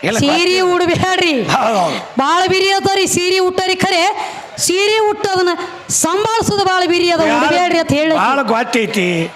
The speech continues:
Speaker 2: ಅವಾಗ ಇವ ಅಂದ ವಿಠ್ಠಲ ದೇವ್ರ.
Speaker 1: ನೀ ಏನ್ ಹೇಳ್ರು ಕೇಳಂಗಿಲ್ಲ.
Speaker 2: ನೀ ಏನ್ ಹೇಳ್ರು ನಾ ಕೇಳಂಗಿಲ್ಲ.
Speaker 1: ನಾ ಸೀರೆ ಉಟ್ಟ
Speaker 2: ನಾ ಉಡಾವ್ನ,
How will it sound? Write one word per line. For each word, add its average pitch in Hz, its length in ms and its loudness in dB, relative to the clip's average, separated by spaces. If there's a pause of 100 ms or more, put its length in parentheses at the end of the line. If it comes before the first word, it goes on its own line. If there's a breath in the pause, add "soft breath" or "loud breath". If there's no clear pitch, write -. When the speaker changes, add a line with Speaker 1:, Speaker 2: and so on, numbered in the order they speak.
(160)
Speaker 2:
ಅವಾಗ 269 240 0
ಇವ 311 180 2
ಅಂದ 302 120 0
ವಿಠ್ಠಲ 269 360 0
ದೇವ್ರ. 269 200 0 (300)
Speaker 1:
ನೀ 185 120 0
ಏನ್ 202 240 0
ಹೇಳ್ರು 220 240 2
ಕೇಳಂಗಿಲ್ಲ. 196 500 0
Speaker 2:
ನೀ 320 80 2
ಏನ್ 339 220 2
ಹೇಳ್ರು 339 220 2
ನಾ 330 100 2
ಕೇಳಂಗಿಲ್ಲ. 311 500 0 (260)
Speaker 1:
ನಾ 180 120 2
ಸೀರೆ 208 280 0
ಉಟ್ಟ 240 200 0
Speaker 2:
ನಾ 359 120 2
ಉಡಾವ್ನ, 359 440 2